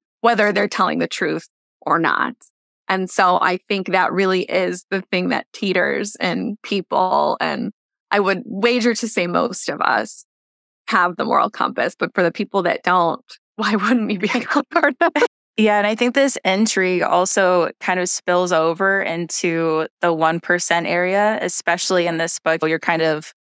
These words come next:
Speaker 2: introduced into the grander things that some people have in their life. So what was the research like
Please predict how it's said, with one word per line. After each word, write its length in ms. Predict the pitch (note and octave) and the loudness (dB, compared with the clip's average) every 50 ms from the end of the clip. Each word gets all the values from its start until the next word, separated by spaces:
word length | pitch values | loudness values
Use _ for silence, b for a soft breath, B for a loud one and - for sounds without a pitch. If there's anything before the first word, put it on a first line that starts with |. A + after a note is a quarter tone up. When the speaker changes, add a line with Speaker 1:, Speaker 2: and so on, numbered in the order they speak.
| _ _ | _ _
Speaker 2:
introduced 560 | - G3 F#3 F3 F3+ F3+ F3 F3+ - - - | -2 0 0 2 0 0 0 -2 -4 -4 -4
into 640 | F3+ F3 F3 E3+ - - F3 E3+ E3+ E3+ E3 D#3+ - - | -4 -4 -2 -4 -4 -2 0 0 2 2 2 0 0 0
the 320 | F3 E3 D#3+ D3 A#2 B2 _ _ _ _ _ _ - | 0 0 2 0 -2 -4 _ _ _ _ _ _ -6
grander 480 | - F3 F3+ F3+ F3 F3+ F3+ F#3 F3+ F#3 | -2 0 0 0 0 0 0 0 0 0
things 840 | - - F#3 F3 D#3+ D#3+ D#3 D#3+ D#3+ E3+ F3 - - - - - - | -2 -2 -2 -2 -2 -2 -4 -4 -4 -6 -6 -6 -6 -8 -8 -4 -2
that 160 | F3 D#3+ D#3 | -2 -2 0
some 180 | - - F3+ F3 | 0 -2 -2 0
people 240 | - E3+ - F3+ E3 | -2 -4 -2 -2 0
have 240 | E3+ E3+ E3 D#3 | 0 0 0 0
in 120 | D#3 D#3+ D#3 | -2 -2 -2
their 160 | D#3 D3+ D3+ | 0 -2 0
life. 520 | D3+ D3 D3 C#3+ - F#3+ F3 - - - - - | 0 0 0 0 -2 -6 -8 -10 -18 -18 -12 -10
So 320 | - - F3+ F3 E3+ E3+ | -2 0 2 2 2 2
what 220 | D#3+ F#3+ F#3+ F3 - | 2 2 2 4 4
was 260 | B3 C4 C4 A#3 - | 2 2 2 0 -2
the 160 | - A3+ G#3+ | 0 0 0
research 880 | F#3 F3 F3 F3+ F#3+ G#3 - - E3+ E3 D#3+ D#3 - - - - - - _ _ _ _ _ _ _ _ _ | 2 2 2 0 0 -2 0 0 0 0 0 -2 -4 -4 -6 -6 -8 -12 _ _ _ _ _ _ _ _ _
like 280 | - E3+ F3 E3 E3 - | -2 0 0 0 0 -4